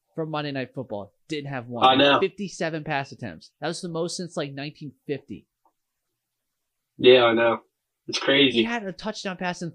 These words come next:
Speaker 1: thirty straight fucking games, and they super boosted it, and he didn't hit still. That's some voodoo shit, bro.
Speaker 2: Yeah, I know. They got, they got something going on over
Speaker 1: I
Speaker 2: there.
Speaker 1: looked at that
Speaker 2: I'm
Speaker 1: and I was
Speaker 2: telling
Speaker 1: like,
Speaker 2: you.
Speaker 1: "That's too juicy. I'm not gonna touch that for some reason."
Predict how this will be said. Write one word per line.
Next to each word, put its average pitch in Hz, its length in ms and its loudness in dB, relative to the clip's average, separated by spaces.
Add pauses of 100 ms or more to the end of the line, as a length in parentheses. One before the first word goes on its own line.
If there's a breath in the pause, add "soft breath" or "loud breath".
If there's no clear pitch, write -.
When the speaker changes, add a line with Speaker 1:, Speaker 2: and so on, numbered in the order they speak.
Speaker 1:
thirty 180 320 -4
straight 165 420 -8
fucking 139 360 -6
games, 131 320 -4
and 127 100 -8
they 131 80 -4
super 170 440 -6
boosted 165 420 -4
it, 180 80 -2
and 139 100 -8
he 131 160 -8 (160)
didn't 139 260 -4
hit 120 280 -8
still. 78 340 -16 (500)
That's - 200 -10
some 127 260 -8
voodoo 151 340 -2
shit, 131 380 -6
bro. 95 280 -14 (2250)
Speaker 2:
Yeah, 107 340 -2
I 110 160 2
know. 110 240 2
They 113 120 4
got, - 140 4
they 113 100 2
got 113 180 0
something - 280 0
going 110 220 2
on 110 200 2
over 104 180 -2
Speaker 1:
I 131 100 4
Speaker 2:
there. 151 80 -2
Speaker 1:
looked 160 200 0
at 170 100 -4
that 170 120 4
Speaker 2:
I'm - 0 -
Speaker 1:
and 165 80 2
I 160 40 0
was 151 60 2
Speaker 2:
telling 180 220 10
Speaker 1:
like, - 40 12
Speaker 2:
you. - 120 8 (180)
Speaker 1:
"That's 175 260 -4
too 160 240 -4
juicy. 101 460 -12 (260)
I'm 151 160 -6
not 117 160 -8
gonna 113 140 -8
touch 107 260 -12
that 85 180 -12
for 104 80 -20
some 98 240 -16
reason." 104 380 -16